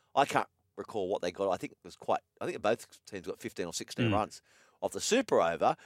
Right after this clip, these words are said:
Speaker 1: and still all ended up in a tie. And I wasn't sure, I said earlier I wasn't quite sure, but reading this, yeah. So they, they won on a countback.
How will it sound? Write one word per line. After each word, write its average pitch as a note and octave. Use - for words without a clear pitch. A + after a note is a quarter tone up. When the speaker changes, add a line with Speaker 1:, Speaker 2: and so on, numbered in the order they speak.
Speaker 1:
and C#3+
still F3
all D#3
ended C#3+
up C3
in A2+
a G#2+
tie. D#3+
And D3+
I C#3
wasn't C3+
sure, A2+
I -
said C3
earlier A#2
I -
wasn't F2+
quite F#2
sure, A2
but G2
reading A#2+
this, A2
yeah. F#2
So -
they, C#3
they C3
won D3+
on B2+
a G2
countback. -